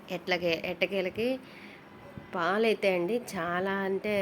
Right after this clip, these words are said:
చాలా బాగా పొంగినాయి. ఆ వీడియో కూడా నెక్స్ట్ అప్‌లోడ్ చేస్తాను నేను, చూడండి.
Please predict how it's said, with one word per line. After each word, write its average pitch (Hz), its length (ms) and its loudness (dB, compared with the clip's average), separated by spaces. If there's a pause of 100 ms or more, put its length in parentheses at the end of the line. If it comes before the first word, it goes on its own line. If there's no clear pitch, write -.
(160)
చాలా 170 320 -2
బాగా 165 220 0
పొంగినాయి. 160 680 0 (460)
ఆ 190 80 4
వీడియో 202 340 2
కూడా 196 200 0
నెక్స్ట్ 190 360 -2 (680)
అప్‌లోడ్ 175 380 -2
చేస్తాను 160 320 -2
నేను, 147 280 -2 (760)
చూడండి. 170 520 -2